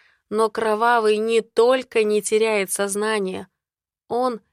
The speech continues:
не отводит от меня взгляда. Паникую, леденею от того, что проскальзывает на дне белёсых глаз.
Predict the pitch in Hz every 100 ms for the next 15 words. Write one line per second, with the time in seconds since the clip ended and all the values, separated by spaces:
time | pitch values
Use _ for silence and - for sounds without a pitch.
0 | _ 208 233 220 208 202 208 226 202 190
1 | - 185 196 190 196 185 175 180 180 190
2 | 165 - _ _ _ _ _ _ _ _
3 | _ 208 202 196 190 220 196 180 _ _
4 | _ _ _ 214 214 202 220 233 233 220
5 | 190 - 190 185 247 233 - - - -
6 | 220 208 208 - - 220 226 208 202 208
7 | 202 - 202 196 175 185 196 214 196 196
8 | 185 180 - 180 180 175 175 180 -